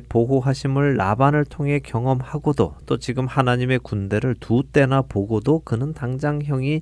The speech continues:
사백 명을 데리고 온다는 소식에 먼저 자신의 계산으로 어떻게 해야 최악의 때에 가장 피해가 적을까를 계산해내고 그렇게 준비했다는 것입니다. 그리고 나서 어떻게 하느냐? 구 절에 보면 하나님께 기도를 하지요.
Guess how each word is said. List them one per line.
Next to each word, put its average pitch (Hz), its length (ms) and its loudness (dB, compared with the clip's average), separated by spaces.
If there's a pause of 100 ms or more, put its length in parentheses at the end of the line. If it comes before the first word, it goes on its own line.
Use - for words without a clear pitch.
(300)
사백 131 540 -4
명을 139 320 0
데리고 120 380 0
온다는 107 360 -2
소식에 92 840 -4 (340)
먼저 110 300 0
자신의 156 600 0
계산으로 120 640 0
어떻게 - 680 0
해야 156 360 2
최악의 143 640 2 (100)
때에 135 240 4
가장 127 420 0
피해가 135 440 0
적을까를 117 680 0
계산해내고 104 1000 0 (280)
그렇게 110 280 4
준비했다는 95 840 -2
것입니다. - 680 -10 (300)
그리고 117 340 4
나서 135 300 4
어떻게 117 320 2
하느냐? 120 560 4
구 - 160 -4
절에 139 260 2
보면 139 380 -2
하나님께 123 540 -2
기도를 87 420 -6
하지요. - 380 -10